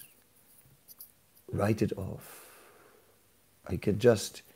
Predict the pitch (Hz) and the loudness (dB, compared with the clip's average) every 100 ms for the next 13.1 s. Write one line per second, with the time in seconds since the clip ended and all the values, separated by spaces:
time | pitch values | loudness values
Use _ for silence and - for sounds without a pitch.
0 | - - - - - - - 131 151 113 | -20 -20 -20 -20 -20 -8 8 10 10 8
1 | 98 - 107 101 110 113 - - - - | 6 6 6 6 6 6 4 -6 -20 -20
2 | - - _ _ _ _ _ _ - - | -20 -20 _ _ _ _ _ _ -14 4
3 | 107 - - - - 85 - _ - - | 6 6 0 -2 -2 -4 -6 _ -20 -20
4 | _ 92 82 117 143 180 160 131 107 98 | _ -4 4 6 6 4 4 4 2 0
5 | - - - - _ _ _ - - - | -4 -14 -20 -20 _ _ _ -20 -20 -20
6 | - - - 196 - - - 208 202 202 | -16 4 6 6 8 8 10 10 10 10
7 | 196 190 190 202 202 208 185 104 - - | 10 10 12 12 12 10 10 10 10 4
8 | - - - - - _ _ _ _ - | -2 -14 -20 -20 -20 _ _ _ _ 0
9 | 151 175 202 170 - - 185 196 208 196 | 8 10 10 8 -6 4 10 12 12 10
10 | 170 208 185 214 214 226 190 147 262 - | 10 10 12 10 12 12 12 10 -2 -10
11 | - _ _ _ _ - - _ _ 165 | -18 _ _ _ _ -20 -20 _ _ 10
12 | 185 196 185 - 180 175 190 196 101 98 | 12 12 10 6 6 8 6 8 6 4
13 | - | -4